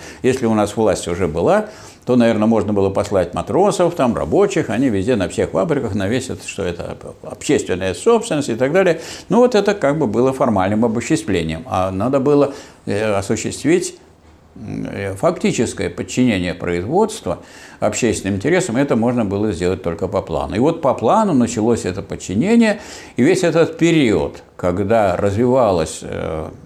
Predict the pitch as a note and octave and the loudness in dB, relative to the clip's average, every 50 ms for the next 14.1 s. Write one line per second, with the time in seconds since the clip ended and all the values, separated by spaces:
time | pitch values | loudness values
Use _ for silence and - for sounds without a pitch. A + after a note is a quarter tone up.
0 | - - - - - F#2 F#2 G2 G#2+ C3 C#3 B2+ G#2 F#2 F2+ E2+ E2+ - - F2+ | -20 -20 -18 -10 -6 -2 0 2 4 4 4 4 2 2 0 -2 -4 -6 -10 -8
1 | - - B2 B2 A2+ F#2 F2 E2+ F2 F#2+ F#2+ F2+ G#2+ G#2+ F#2 E2+ - F2 E2 - | -2 2 2 4 4 2 0 -2 -2 -2 -2 0 0 -2 -2 -2 -6 -10 -10 -8
2 | - - A#2 G2+ - - E2 E2 E2 D2+ G2 C3+ G3 G#3+ G#3+ - D#3 G2+ E2+ F2+ | -4 -2 -2 -2 -2 -4 -8 -8 -6 -4 0 0 2 0 0 0 -2 -2 0 0
3 | G2+ F2+ - E2+ G#2 D#3 G3 G#3 G3+ F#3+ F#3+ - - - - - - - - - | -2 -2 -2 0 0 0 0 0 -2 -4 -6 -8 -18 -20 -20 -20 -20 -20 -16 -12
4 | - F2+ F#2 A#2 B2 - B2 G#2+ - - - A2 G#2 G#2 G#2 G2+ F2 F2 F2+ G#2+ | -8 -4 -4 -4 -2 0 -2 -2 -2 -2 -2 -2 0 0 0 0 0 0 0 0
5 | C#3 D3+ - G2+ G2 - G2+ F#2 F2+ F2 F#2+ A2 B2 A#2+ A2 F#2 E2+ - - E2+ | -2 -2 -2 -4 -4 -2 -2 -2 0 0 0 -2 -2 -4 -4 -6 -6 -6 -6 -6
6 | E2 F2 G2 F#2 F2+ G2+ F#2 D#2+ - E2 - - - - - - - - A2 G#2 | -4 -4 -6 -4 -2 -4 -4 -4 -6 -10 -10 -12 -20 -20 -20 -10 -2 -2 -2 0
7 | - E3+ G3 A3 G#3+ F3+ B2+ A2+ G#2+ - C#3+ F3 F#3 - G2+ F#2 - - G#2+ A2+ | 2 2 2 2 2 2 2 2 2 2 2 0 0 -2 -4 -6 -4 -2 0 0
8 | C#3 E3 E3+ D#3+ D3+ A#2 F2+ F2+ - - G2+ G2 F#2+ G2 G2 E2 - - - - | 2 2 2 0 0 -2 -2 -4 -8 -6 -6 -4 0 0 0 0 -2 -4 -14 -20
9 | - - - - - E2 F2+ F2 - G2+ F2 - F#2 G#2+ G#2+ - - D3+ D3+ - | -20 -20 -16 -8 -6 -4 -4 -4 -4 -4 -4 -2 -4 -4 -4 -2 -2 -2 -2 -2
10 | E3 D3+ F3 F3 E3+ E3+ F3 E3+ E3+ - - - - - - - _ _ - - | -4 -2 0 0 0 0 -2 -4 -4 -8 -18 -20 -20 -20 -20 -20 _ _ -20 -18
11 | - - D#2+ E2 F#2 A2+ G#2+ - - G2+ G2 F#2+ - G#2+ F#2+ F2 F2 F2+ F#2 F2 | -14 -12 -10 -2 0 0 0 2 2 -2 -2 0 0 0 0 0 2 0 0 0
12 | F2 E2+ E2 F2 E2 - E2+ E2 - - E2 D#2+ D#2+ D#2 - - - _ _ _ | 0 -2 -4 -6 -6 -8 -10 -10 -8 -6 -6 -4 -6 -6 -8 -16 -20 _ _ _
13 | - F2 F2 - F2 E2 D#2+ D#2 - - - C#2+ - - D2+ D2+ E2 G2+ A#2+ C#3 | -8 -8 -6 -4 -4 -6 -6 -6 -8 -10 -12 -12 -8 -6 -4 -4 -2 -2 -4 -4
14 | E3+ | -6